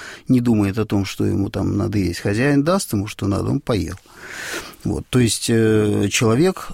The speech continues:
должен вырасти в определённую меру своей ответственности, сознательности, личности, личностности. И после этого вот эту свою личностность смирить перед Богом,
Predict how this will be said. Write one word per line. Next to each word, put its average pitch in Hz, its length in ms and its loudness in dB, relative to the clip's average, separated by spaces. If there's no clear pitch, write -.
должен 127 720 4
вырасти 135 640 2
в 107 60 0
определённую 104 840 2
меру 143 380 4
своей 101 340 0
ответственности, 104 760 0
сознательности, 107 1120 0
личности, 131 760 0
личностности. 95 1040 -4
И 127 240 4
после 113 420 2
этого 156 300 2
вот 104 200 -2
эту 107 200 -4
свою 95 460 -2
личностность - 880 -2
смирить 135 540 2
перед 147 300 4
Богом, 107 520 2